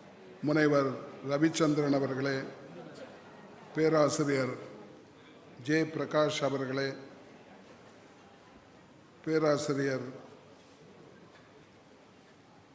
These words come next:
செந்தில்நாதன் அவர்களே, திரு ரமேஷ் பிரபா அவர்களே, பேராசிரியர் முத்துவேல் அவர்களே, இங்கே பல்வேறு விருதுகளை, அறிவியல் களஞ்சியம் விருது,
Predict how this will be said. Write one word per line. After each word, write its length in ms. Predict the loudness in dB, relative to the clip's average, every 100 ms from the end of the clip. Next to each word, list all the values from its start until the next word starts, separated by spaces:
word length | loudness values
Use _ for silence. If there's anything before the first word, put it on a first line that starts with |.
| -12 0
செந்தில்நாதன் 680 | 2 4 4 6 4 4 2
அவர்களே, 460 | 2 0 0 0
திரு 380 | -2 -2 -2 0
ரமேஷ் 320 | 2 2 0 -2
பிரபா 260 | 0 0
அவர்களே, 440 | 0 -2 -2 -2 -4 -8 -18 -20 -20 -20 -10
பேராசிரியர் 680 | 2 4 6 4 0 -2 0
முத்துவேல் 500 | -2 0 2 2 2
அவர்களே, 460 | 0 -2 -4 -2 -4 -6 -14 -20 -20 -20 -20 -20 -20 -20 -14 2
இங்கே 560 | 4 6 6 4 2 -2 -8 -14 -18 -20 -20 -20 -20 -20 -20 -4 2
பல்வேறு 600 | 2 4 6 6 4 2
விருதுகளை, 640 | 2 4 4 4 2 2 -2 -10 -14 -16 -18 -20 -10
அறிவியல் 720 | -2 4 6 8 6 4 0
களஞ்சியம் 600 | -2 2 2 4 4 2
விருது, 500 | 2 0 0 -2 -4